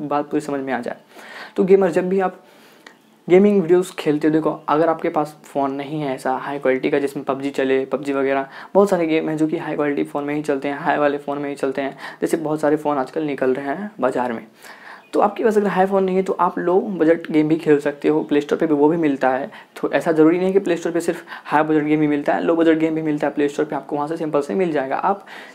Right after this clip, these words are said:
जो भी game खेलते हो आप, आ, जो कि आपके viewers होते हैं उन्हें बस entertain करो, बस उन्हें entertain चाहिए। देखो अगर आप एक pro player हो, आप पबजी खेलते हो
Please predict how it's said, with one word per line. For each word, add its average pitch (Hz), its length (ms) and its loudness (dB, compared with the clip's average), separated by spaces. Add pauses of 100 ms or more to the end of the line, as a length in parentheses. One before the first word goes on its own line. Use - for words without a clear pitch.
(140)
जो 233 120 6
भी 220 120 6
game 175 220 2
खेलते 180 320 0
हो 208 160 0
आप, 185 180 -4 (360)
आ, - 180 -10
जो 165 240 -2
कि 175 120 -4 (100)
आपके 151 200 2
viewers 175 340 4
होते 160 160 0
हैं 156 60 -2
उन्हें 208 180 8
बस 208 140 2
entertain 208 480 4
करो, 156 160 4
बस 165 180 -2
उन्हें 180 160 -2
entertain 185 500 0
चाहिए। 151 300 -4 (300)
देखो 208 180 6
अगर 214 120 6
आप 220 120 6
एक 233 200 4
pro 226 120 6
player 180 260 4
हो, 143 120 -2 (340)
आप - 240 -8
पबजी 180 300 0
खेलते 185 340 4
हो 190 240 2